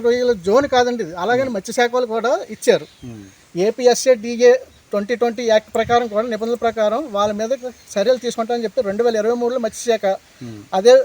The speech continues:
Speaker 1: ఆ, నోటీసులు పంపిస్తున్నామని చెప్పారండి. అలాగే ఇప్పుడు రెండు వేల ఇరవై ఐదులో కూడా మత్స్యశాఖలో వచ్చారు, క్షేత్రస్థాయిలో పరిశీలన చేశారు. వాళ్ళు ఏం చెప్పారంటే,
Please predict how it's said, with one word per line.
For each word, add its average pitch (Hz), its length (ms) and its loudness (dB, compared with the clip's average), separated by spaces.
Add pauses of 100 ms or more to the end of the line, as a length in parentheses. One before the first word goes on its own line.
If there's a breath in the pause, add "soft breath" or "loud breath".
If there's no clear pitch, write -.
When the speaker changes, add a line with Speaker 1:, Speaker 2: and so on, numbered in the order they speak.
(680)
Speaker 1:
ఆ, 208 100 -2 (120)
నోటీసులు 220 280 -4
పంపిస్తున్నామని 233 440 -2
చెప్పారండి. 170 420 -4 (440 loud breath)
అలాగే 247 200 4
ఇప్పుడు 226 180 -4
రెండు 214 160 0
వేల 254 100 4
ఇరవై 226 240 4
ఐదులో 247 180 2
కూడా 233 140 -2
మత్స్యశాఖలో 226 560 -2
వచ్చారు, 233 360 0
క్షేత్రస్థాయిలో 233 760 0
పరిశీలన 214 420 -4
చేశారు. 214 360 -2 (380 loud breath)
వాళ్ళు 208 180 4
ఏం 220 140 -2
చెప్పారంటే, 220 500 -2